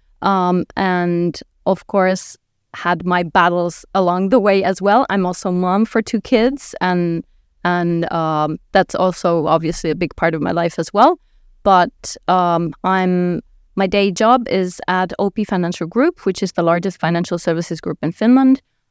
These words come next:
I'm working for the Innovation Lab there. Uh, so, um, I have the communications and culture hat. So, um, I'm running this very passionate, um, project there. Um,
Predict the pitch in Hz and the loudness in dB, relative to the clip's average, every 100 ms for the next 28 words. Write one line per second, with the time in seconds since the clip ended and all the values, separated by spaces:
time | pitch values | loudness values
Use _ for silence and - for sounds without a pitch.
0 | - 185 180 185 190 - 175 151 175 170 | -4 -2 0 -2 -4 -4 -4 -2 -2 -4
1 | - 165 208 240 - 233 226 220 220 _ | -4 0 0 0 0 2 2 0 -2 _
2 | _ _ - 180 170 175 - 185 180 175 | _ _ -2 0 0 -2 -2 0 0 0
3 | 175 - 170 160 160 160 - - 185 175 | -2 -2 -2 0 -2 -6 -8 -4 -2 -2
4 | 175 170 160 160 _ 175 - - 196 190 | 0 0 -4 -10 _ -4 -2 0 0 0
5 | - 208 - 208 190 175 196 - 190 - | -2 -2 0 -2 -2 -2 -4 -2 -4 -2
6 | 175 165 - 175 - - - _ _ _ | -4 -4 -4 -4 -6 -18 -20 _ _ _
7 | - 190 175 170 170 - 160 160 160 - | -4 0 0 -2 -2 -2 0 -2 -6 -4
8 | 180 175 165 180 175 180 180 180 160 180 | -2 0 0 0 0 0 0 -2 -2 -6
9 | - 190 175 170 175 - 170 - - 180 | -4 -2 0 0 -4 -6 -8 -8 -4 -2
10 | 170 - - _ _ _ - 180 170 160 | -2 -6 -18 _ _ _ -6 -4 -2 -4
11 | 156 - - - 226 196 208 - 226 226 | -8 -12 -16 0 2 2 -2 -2 0 2
12 | 240 - _ _ _ 185 185 175 175 165 | 0 -8 _ _ _ -2 0 0 0 -2